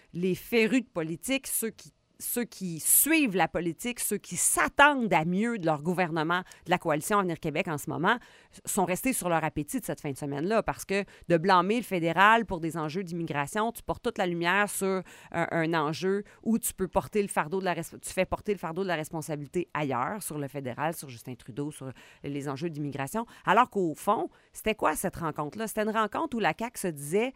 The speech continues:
le, le terme c'était « La caq vous écoute, euh, la, la caq est à votre écoute. »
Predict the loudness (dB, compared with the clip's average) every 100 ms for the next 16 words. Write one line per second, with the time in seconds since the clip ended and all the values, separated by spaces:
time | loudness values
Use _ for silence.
0 | _ _ -6 0 2 4 4 4 2 0
1 | 0 0 -2 -12 -6 0 2 2 0 0
2 | 0 0 -2 -4 -20 -20 -4 2 4 4
3 | 2 2 2 0 0 0 0 0 0 0
4 | -2 -2 0 0 -2